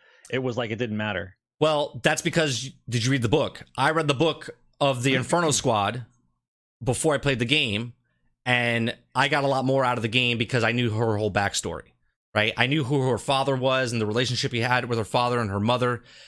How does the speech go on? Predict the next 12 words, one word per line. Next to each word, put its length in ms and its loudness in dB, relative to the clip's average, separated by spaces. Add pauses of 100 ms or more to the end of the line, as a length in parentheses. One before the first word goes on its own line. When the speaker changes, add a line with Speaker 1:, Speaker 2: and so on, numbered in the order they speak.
Speaker 2:
I, 480 2
I 40 2
had, 360 -2
I 140 0
had 240 -2
the 160 -2
content 480 0
of 100 0
what 200 0
her 120 -2
squad 460 0
did 360 0